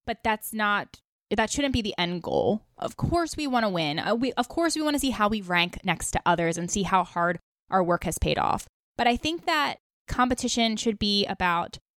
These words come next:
getting on stage, having an opportunity to be in front of three judges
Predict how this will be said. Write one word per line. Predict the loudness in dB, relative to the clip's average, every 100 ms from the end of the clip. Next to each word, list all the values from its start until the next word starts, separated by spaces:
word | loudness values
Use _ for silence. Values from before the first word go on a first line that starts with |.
| _
getting | 2 4 2
on | -2
stage, | -2 0 2 0 -2 -6 -8
having | -2 0 0 -2
an | 0
opportunity | 0 0 -2 0 0 2 2 0 -2
to | -2 2 2 0
be | 0 0
in | 0
front | 0 0
of | -2 -4 _ _ _
three | -6 -2 0 0 -2 -6 _ _ -4
judges | -2 0 0 0 -2